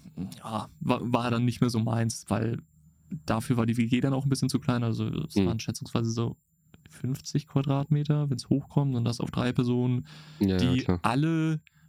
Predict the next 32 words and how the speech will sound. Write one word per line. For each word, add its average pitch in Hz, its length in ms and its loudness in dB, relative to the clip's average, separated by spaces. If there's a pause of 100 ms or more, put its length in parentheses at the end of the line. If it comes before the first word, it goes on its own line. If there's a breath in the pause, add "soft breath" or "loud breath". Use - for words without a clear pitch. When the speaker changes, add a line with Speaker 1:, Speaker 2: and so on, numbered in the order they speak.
(100)
Speaker 1:
morgens 143 420 2
irgendwie 131 340 2
aufstehen, 156 800 0
alle 135 320 0
dieses 131 360 -2
eine 135 300 2
fünf 147 260 0
Quadratmeter 139 600 0
Bad 135 220 0
benutzen 131 360 2
müssen. 131 420 0 (560 loud breath)
Ich 311 520 0 (480)
Speaker 2:
Ja, 90 100 -4
wir 101 100 4
hatten 117 100 0
auch 156 100 2
ein 113 80 0
sehr 90 120 2
kleines 85 300 2
Bad, 87 180 2
aber 87 100 2
wir 87 120 2
waren 101 140 2
auch 90 100 0
zu - 120 -10
viert - 320 -2
dann 78 160 0
in 76 80 0
der 82 120 0
Wohnung, 82 240 2
ne? 107 60 0
Speaker 1:
Boah. - 280 -2